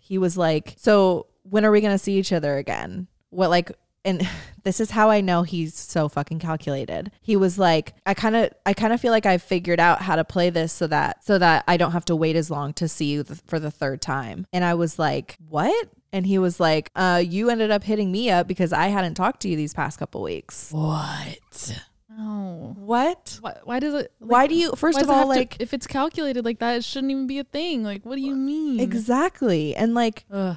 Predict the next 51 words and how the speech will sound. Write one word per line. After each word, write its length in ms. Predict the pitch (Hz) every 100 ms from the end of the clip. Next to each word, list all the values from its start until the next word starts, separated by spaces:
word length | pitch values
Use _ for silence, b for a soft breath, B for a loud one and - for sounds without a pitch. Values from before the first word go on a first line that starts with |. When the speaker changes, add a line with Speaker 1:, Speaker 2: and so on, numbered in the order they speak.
| -
Speaker 1:
for 120 | 269
you 340 | 277 220 269 349
to 100 | 262
boldly 880 | - 196 226 285 277 240 196 185 -
say 440 | - - 220 220 277
that 220 | 240 180
out 220 | 156 -
loud 520 | 165 170 247 247 170
was 240 | 170 170 165
so, 320 | - 170 190
like, 580 | 269 226 180 147 - _ _ -
are 80 | 233
you 140 | 277 494 508
not 80 |
getting 300 | 196 180 240 330
it? 260 | 392 - _
Are 100 | 226
you, 260 | 269 339 359 -
like, 220 | - 233 214
do 160 | - 214
Speaker 2:
No, 20 |
Speaker 1:
you 60 | 185
Speaker 2:
he's 80 | 370
Speaker 1:
not, 80 |
Speaker 2:
not. 300 | 370 135 - -
Speaker 1:
are, 140 | 240 254 - _
you're 160 | - 226
not. 280 | 226 135 - _ -
Speaker 2:
He's 100 | 202
Speaker 1:
You're 100 | 226
Speaker 2:
not. 120 | 247
Speaker 1:
not 100 | 262
getting 300 | 208 180 151
it. 160 | 110 -
And 160 | 190 196
you're 120 | 208
not 180 | 220 233
understanding, 760 | 240 254 - 196 185 175 170 - _
you're 140 | 202 214
not 220 | 294 233
listening 420 | 190 196 202 190
to 100 | 175
my 120 | 165 139
words. 580 | 139 139 107 220 - 196
Speaker 2:
No. 100 | 170
Speaker 1:
I 100 | 196
literally 440 | 208 196 220 254
just 200 | 208 185
told 320 | - 156 156
you, 160 | 185 214
like, 360 | 190 151 135